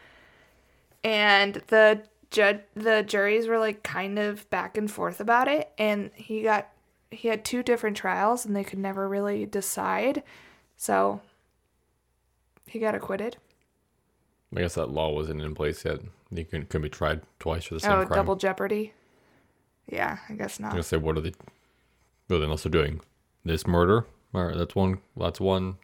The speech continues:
Speaker 2: trial.
Speaker 1: <laughs> Oh, yeah, I don't know. So he wasn't acquitted for that. Um,
Speaker 2: He was acquitted for that.
Speaker 1: He was acquitted, sorry. Yeah. Throughout the whole process, they were also looking into other people.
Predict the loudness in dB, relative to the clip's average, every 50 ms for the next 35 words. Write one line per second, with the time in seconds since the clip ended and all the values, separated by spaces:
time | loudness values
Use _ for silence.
0 | _ -2 0 0 2 2 2 2 2 2 2 2 2 2 0 -2 -2 -2 -2 -4
1 | -4 -6 -6 -6 -6 -6 -8 -10 -14 _ -20 -20 -20 -20 -20 -20 -20 -20 -20 -20
2 | -20 -20 _ -20 -8 4 6 8 8 8 8 6 6 6 6 6 6 4 0 -2
3 | 2 2 2 4 2 0 0 -2 -2 0 0 0 -2 -4 -8 -16 _ _ _ _
4 | _ _ _ _ _ _ 0 2 4 4 4 4 4 2 2 0 -2 -4 -8 -10
5 | _ _ _ _ _ _ _ _ _ _ _ _ _ -20 -12 -8 -4 -4 -4 -4
6 | -6 -8 -10 -12 -12 -12 -16 -16 -16 -16 -18 -20 _ _ -6 2 6 8 8 8
7 | 6 4 2 2 0 0 -2 -4 -6 -6 -6 -6 -8 -10 -12 -16 _ _ _ _
8 | -8 -6 -6 -6 -8 -12 _ -20 -20 -20 -20 -20 -20 -20 -20 -20 -20 _ _ _
9 | _ _ _ _ _ _ _ _ _ _ _ _ _ _ _ _ 2 6 10 10
10 | 10 10 8 8 8 6 6 4 4 4 4 4 4 2 0 0 0 0 2 4
11 | 4 4 4 4 2 2 0 -2 -2 -2 -4 -4 -4 -4 -6 -4 -4 -4 -2 -4
12 | -4 -6 -8 -12 -14 -6 -2 0 2 2 0 -2